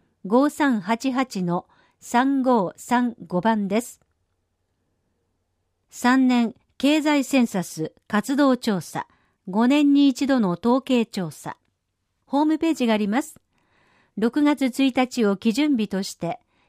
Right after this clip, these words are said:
全国すべての事業所、企業を対象とする統計調査です。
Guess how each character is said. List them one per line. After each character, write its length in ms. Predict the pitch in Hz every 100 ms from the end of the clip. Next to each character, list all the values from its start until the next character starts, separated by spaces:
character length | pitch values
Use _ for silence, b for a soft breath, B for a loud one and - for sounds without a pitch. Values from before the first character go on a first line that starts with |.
| -
全 240 | 185 302
国 260 | 294 254 247
す 160 | - 330
べ 140 | 349
て 140 | 311
の 180 | 226 220
事 180 | 180 202
業 240 | 233 226
所、 280 | 226 - 202
企 260 | - 311 339
業 180 | 302 247
を 100 | 208
対 220 | 226 233
象 220 | 240 220
と 140 | 214
す 140 | 208 202
る 180 | 190 185
統 200 | 226 285
計 220 | 277 247
調 200 | 240 202
査 180 | - 143
で 140 | 151
す。 200 | - -